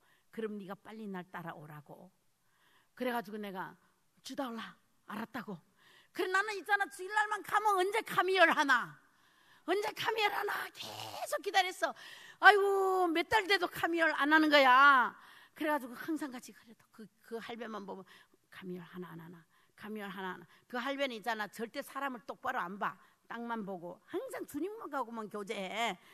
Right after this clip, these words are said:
땅만 보고. 나는 할배를 항상 주시해서 보는데 할배는 나를 안 봐. 근데 어느 날에 할배가 내 옆에 왔어. 와가지고는 "Come here."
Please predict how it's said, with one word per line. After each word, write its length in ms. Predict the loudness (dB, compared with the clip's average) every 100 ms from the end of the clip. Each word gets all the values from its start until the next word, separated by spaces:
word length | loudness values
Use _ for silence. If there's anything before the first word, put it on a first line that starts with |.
| -14 -8
땅만 340 | -4 -4 -6
보고. 240 | -8 -10 -12 -6
나는 220 | 0 2
할배를 360 | 2 -2 -2 -2
항상 320 | -2 -4 -6
주시해서 480 | -8 -8 -4 -4 -4
보는데 280 | -6 -6 -10 -12 -8
할배는 340 | -4 0 2
나를 180 | 4 4
안 160 | 4
봐. 200 | 4 2 0 -16 -6
근데 160 | 0
어느 200 | 4 4
날에 240 | 8 10 12
할배가 380 | 10 8 6 6
내 160 | 4
옆에 180 | 4 6
왔어. 560 | 6 6 6 4 4 0 -12 _ _ _ _ _ -6
와가지고는 600 | -2 -2 -2 -6 -8 -10 _ _ _ -20
"Come 220 | -14 -10
here." 240 | -8 -10